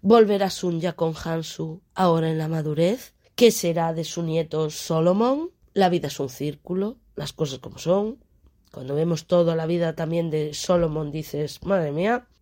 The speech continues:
Como dije en algún momento del programa, el libro al final tiene un puntito de alivio para Sunya, aunque el libro sea devastador, porque tú no puedes huir de tu pasado, de tus raíces.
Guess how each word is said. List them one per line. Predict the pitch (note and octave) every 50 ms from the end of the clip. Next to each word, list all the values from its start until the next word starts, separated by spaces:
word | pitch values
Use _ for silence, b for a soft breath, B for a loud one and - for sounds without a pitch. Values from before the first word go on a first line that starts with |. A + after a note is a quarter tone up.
| _ _
Como | - F3 F3+ F3+ F3+
dije | G3+ - C4
en | B3
algún | B3 B3 A#3 A#3+ A#3
momento | A#3 A3+ A3+ A#3 A3+ A3+
del | A3
programa, | G#3+ - A3 G#3+ G#3+ G3
el | F#3 F3+
libro | F#3 F3+ G#3 G3
al | G3+ F#3+
final | - - F#3 F#3+ F#3+ F#3+
tiene | F#3 G3+ G3 G3+
un | G3+
puntito | F#3+ - F3+ E3+ - F#3 E3+ - G3 F#3+
de | E3+ E3+ E3
alivio | D#3 D#3+ E3 F3 F#3+ F3+ D#3+ E3+ F3 D#3
para | - D#3 C#3+ D3 D3
Sunya, | - - - - E3+ D#3+ - D#3 D3 - C3+ B2+ - b b b b b b b b
aunque | - D#3+ E3 - E3 E3
el | E3
libro | E3+ F3 D#3 D#3+ E3
sea | - - E3+ E3 F3 F3 F3 E3+ B B B B B -
devastador, | - G3 F#3 D3+ - - - C#3+ C3 C#3 B2+ A#2+ A#2+ - _ _ _ _
porque | - - C3 - - D#3
tú | D3+ - G3 G3
no | G3+ G#3 G3+ G3
puedes | - G3 G3 G3 G3 - -
huir | E3+ E3+ G3+ G3+ F#3+
de | - E3+ D#3
tu | - D3 C3+
pasado, | - C3+ C3 - - B2 A#2+ B2 - - -
de | D#3 E3
tus | D#3 - F#3 E3+ E3
raíces. | E3 D3+ D3+ D3+ D3 C3+ - - A#2 B2 B2 - - -